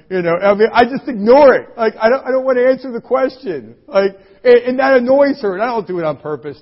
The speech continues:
to annoy her. Uh, maybe sometimes, but, you know, but, but the idea is that it's frustrating. When you answer, when you ask a question, you want an answer. And, you know, not all the questions that, that her and I would ask each other are as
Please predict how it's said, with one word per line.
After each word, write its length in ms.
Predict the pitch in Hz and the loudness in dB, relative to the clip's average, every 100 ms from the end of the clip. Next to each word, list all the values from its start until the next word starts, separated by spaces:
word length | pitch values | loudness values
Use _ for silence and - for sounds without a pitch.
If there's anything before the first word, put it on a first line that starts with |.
| - | -16
to 200 | 135 135 | -16 -14
annoy 420 | 127 147 208 165 | -14 -8 -6 -6
her. 300 | 117 113 143 _ _ _ | -10 -16 -18 _ _ _
Uh, 100 | 160 143 | -20 -18
maybe 360 | 156 175 190 175 | -10 -10 -8 -12
sometimes, 680 | - 160 139 139 123 165 | -10 -10 -8 -10 -10 -14
but, 400 | 147 190 202 - - _ _ _ | -6 0 0 -2 -20 _ _ _
you 120 | 226 | 0
know, 160 | 233 196 | 0 0
but, 320 | 180 247 202 | -2 -2 2
but 180 | 247 254 | 0 0
the 120 | 247 | 0
idea 420 | 247 240 208 269 | 0 0 -4 -6
is 220 | 247 202 185 | -4 -4 -4
that 280 | 220 220 - | -4 -4 -6
it's 220 | 240 - _ | -8 -8 _
frustrating. 840 | 285 294 - 294 233 208 170 123 | -2 -2 -4 -4 0 0 -2 -10
When 160 | 156 202 | -12 -10
you 140 | 214 | -6
answer, 340 | 240 247 - | -6 -6 -12
when 140 | 196 196 | -14 -6
you 80 | 214 | -6
ask 240 | 269 - | -6 -12
a 40 | |
question, 500 | 190 277 277 - 226 | -4 0 0 -2 -12
you 100 | 233 | -12
want 220 | 247 240 220 | -10 -10 -10
an 40 | |
answer. 460 | 202 214 - 127 95 _ _ _ _ _ _ _ _ _ | -12 -14 -14 -18 -20 _ _ _ _ _ _ _ _ _
And, 360 | 240 247 254 247 - | -4 -2 -2 -4 -14
you 140 | 294 | -6
know, 120 | 262 | -6
not 280 | 226 277 294 | -4 -4 2
all 100 | 269 | 2
the 80 | 233 | 2
questions 580 | - 220 190 214 202 165 | -2 -4 -4 -10 -10 -2
that, 500 | 185 180 - - 165 | 0 -2 -6 -20 -6
that 340 | 180 175 170 | -4 -4 -6
her 240 | - 233 | -6 -4
and 80 | 214 | -4
I 160 | 202 240 | -4 -4
would 140 | 202 | -4
ask 280 | 170 160 - | -6 -8 -14
each 160 | 165 131 | -20 -12
other 420 | 147 135 151 - | -12 -10 -12 -10
are 380 | 156 165 165 165 | -6 -4 -6 -8
as 380 | 165 160 160 | -10 -8 -10